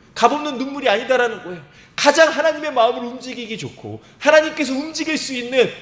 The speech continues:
그런 힘이 되어지는 것이 바로 우리가 눈-, 하나님 앞에 흘리는 눈물이 되어진다는 사실을 우리는 깨달아 알 수 있어야 한다는 거예요. 그래서 오늘 시편 팔십사 편 육 절에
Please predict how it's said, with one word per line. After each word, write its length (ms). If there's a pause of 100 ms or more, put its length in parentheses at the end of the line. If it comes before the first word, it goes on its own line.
(100)
그런 260
힘이 340
되어지는 380
것이 400 (180)
바로 180
우리가 380
눈-, 160
하나님 320
앞에 200
흘리는 500
눈물이 560 (260)
되어진다는 480
사실을 560 (200)
우리는 280
깨달아 640
알 200
수 160
있어야 240
한다는 280 (220)
거예요. 320 (360)
그래서 180
오늘 140
시편 480
팔십사 500
편 200
육 160
절에 460